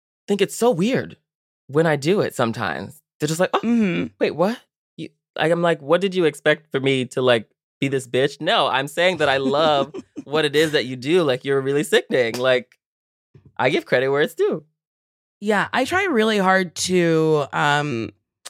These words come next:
Speaker 2: like, if I see something that I like, I try hard,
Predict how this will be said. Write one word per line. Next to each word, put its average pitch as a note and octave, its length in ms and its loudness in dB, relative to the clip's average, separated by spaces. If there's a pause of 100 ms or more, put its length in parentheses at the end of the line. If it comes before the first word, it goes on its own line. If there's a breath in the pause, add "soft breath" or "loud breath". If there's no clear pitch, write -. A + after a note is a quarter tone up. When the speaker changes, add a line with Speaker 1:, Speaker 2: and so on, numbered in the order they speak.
(1000)
Speaker 2:
like, A3+ 180 0
if A#3+ 100 0
I A#3+ 140 2
see A3 180 -4
something A#3+ 260 0
that A3 100 2
I F#3 80 2
like, E3 260 2
I F3+ 100 2
try E3+ 220 0
hard, F3 240 0